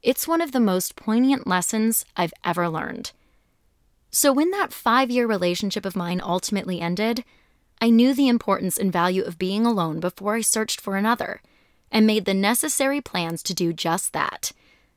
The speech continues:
Only this time, I knew I didn't need an alpha male to help me through the transition. I was ready to be alone.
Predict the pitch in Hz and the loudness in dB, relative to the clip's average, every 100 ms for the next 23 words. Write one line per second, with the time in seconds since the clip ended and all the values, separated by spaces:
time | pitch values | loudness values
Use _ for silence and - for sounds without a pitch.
0 | _ 233 233 247 311 381 - 180 - - | _ 2 4 4 2 2 0 -2 -2 -8
1 | 202 _ - 240 247 294 370 330 285 254 | -14 _ -4 4 6 6 4 0 2 4
2 | 247 233 185 180 - 196 240 - 165 160 | 2 2 0 -2 0 0 0 -4 -6 -4
3 | 170 170 196 185 196 190 202 185 175 175 | -2 -2 -4 -4 -4 -4 -4 -4 -4 -6
4 | 175 208 226 - - 185 _ _ _ _ | -4 0 0 -2 -6 -14 _ _ _ _
5 | _ _ _ - 202 220 269 - 180 175 | _ _ _ 0 4 4 2 0 -2 -2
6 | 175 175 175 165 175 156 - - | -4 -6 -4 -2 0 -2 -8 -12